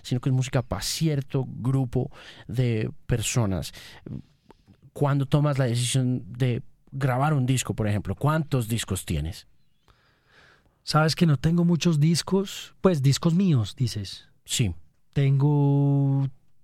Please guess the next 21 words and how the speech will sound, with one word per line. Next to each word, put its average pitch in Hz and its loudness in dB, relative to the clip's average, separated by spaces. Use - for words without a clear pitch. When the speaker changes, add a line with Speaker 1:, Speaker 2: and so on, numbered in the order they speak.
Speaker 2:
varios 143 2
tracks, 151 0
varios 143 0
releases 165 0
en 120 0
Get 135 0
Physical, 170 0
que - -4
es 127 2
un 123 4
sello 131 0
alemán 127 0
que 117 -6
me 98 -10
ha 104 -10
apoyado 120 -4
bastante. 131 -2
Tengo 143 2
muchos 151 4
en 127 4
releases, 120 -2